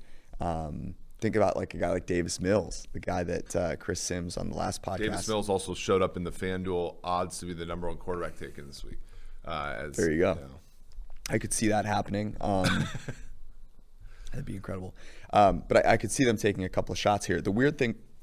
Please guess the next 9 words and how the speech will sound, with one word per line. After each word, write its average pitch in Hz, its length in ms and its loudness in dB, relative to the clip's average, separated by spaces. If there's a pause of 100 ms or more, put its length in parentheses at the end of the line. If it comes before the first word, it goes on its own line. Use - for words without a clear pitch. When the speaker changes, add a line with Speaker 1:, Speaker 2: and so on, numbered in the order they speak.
(240)
Speaker 1:
to 117 100 2
me 113 360 6
is 87 340 2 (1500)
bringing 131 320 2
Cam 107 240 0
Newton 98 240 2
back 90 460 0 (1500)
is, 113 160 2
again, 110 760 6